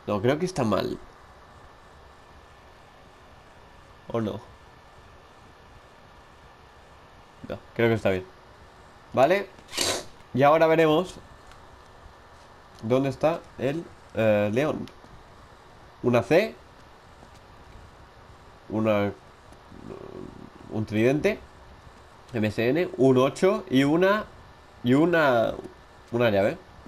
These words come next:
Tridente, un ocho. La M, un,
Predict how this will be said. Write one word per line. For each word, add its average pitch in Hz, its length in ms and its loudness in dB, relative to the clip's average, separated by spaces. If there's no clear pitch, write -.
Tridente, 165 580 2
un 151 160 -2
ocho. 165 480 0
La 117 160 4
M, 127 260 2
un, 123 500 -2